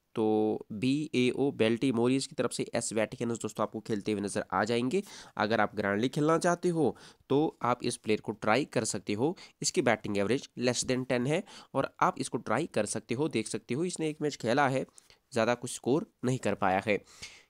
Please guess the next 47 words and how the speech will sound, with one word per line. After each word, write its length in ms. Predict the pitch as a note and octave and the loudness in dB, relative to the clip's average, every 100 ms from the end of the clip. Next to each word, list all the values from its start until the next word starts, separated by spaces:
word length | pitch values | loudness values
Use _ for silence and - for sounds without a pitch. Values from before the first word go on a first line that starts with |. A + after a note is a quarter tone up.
| - | 2
कैचर 220 | D#3+ G3 | 2 2
सेक्शन 320 | F3+ D3 C#3 | -2 -2 -4
की 100 | C#3 | -4
बात 240 | B2 B2 - | 0 0 0
करेंगे 280 | A#2 B2 B2+ | -2 -2 -2
तो 80 | |
कैचर 280 | C3 A#2 A#2+ | -4 -4 -4
सेक्शन 300 | A2+ A#2+ - | -8 -8 -6
में 100 | A#2 | -6
पहले 300 | - A2 A2 | -2 0 0
ही 100 | C#3+ | 2
दो 180 | A#2 G2+ | 4 4
ऑप्शन 240 | F#2+ A#2 G#2+ | 2 0 0
दोस्तों 240 | G#2 G#2+ | 0 0
आपको 160 | G2+ G#2+ | 0 -2
खेलते 300 | A2 F#2+ G#2+ | -4 0 0
हुए 100 | G2 | 0
नज़र 240 | F#2+ G2 - | -2 -4 0
आ 100 | G#2 | 2
जाएंगे। 380 | B2 C3+ C#3+ G3+ G#3 - - - | 4 4 4 2 0 -12 -18 -2
दोनों 260 | - D#3 G#3 | 4 6 4
प्लेयर 260 | C#3 A#2 | 4 2
से 160 | A2+ A#2+ | 2 0
दोस्तों 360 | G#2 B2 - - _ - | 0 -2 -4 -16 _ 0
आप 240 | B2 A#2 - _ - | 4 4 2 _ -8
सिंगल 340 | - C#3+ E3 | -2 2 2
रन 180 | E3+ G#3 - | 0 -4 0
और, 300 | A2 A2 A2 - | 4 4 4 0
और 120 | C3+ G2+ | -2 0
डबल 220 | A#2 C3+ | 0 2
रन 200 | C3 B2+ | 0 -2
की 200 | - D3 | -8 -8
उम्मीद 240 | A2 A#2+ - | -2 -2 -2
कर 180 | G#2 | -4
सकते 280 | A#2 B2+ - | -4 -6 -2
हो। 220 | C#3 F3+ - - - - | -2 -2 -4 -18 -18 0
होम 200 | E3 F3+ | 2 2
रन 200 | F#3 F#3+ F#3 | 2 0 0
तो 140 | F#3 F3+ F#3 | 2 4 4
यहाँ 240 | D3 C#3 | 2 0
पर 160 | C#3 D3+ | 0 -2
दोस्तों 260 | C#3 - B2+ | -2 -2 -2
आपको 200 | - C3 | 0 0
उम्मीद 260 | A2+ B2 | 0 0
नहीं 180 | G#2+ B2+ | -2 0
करनी 300 | C3 A#2+ C3 | 0 0 0
चाहिए 360 | B2+ B2+ D#3+ | -2 0 0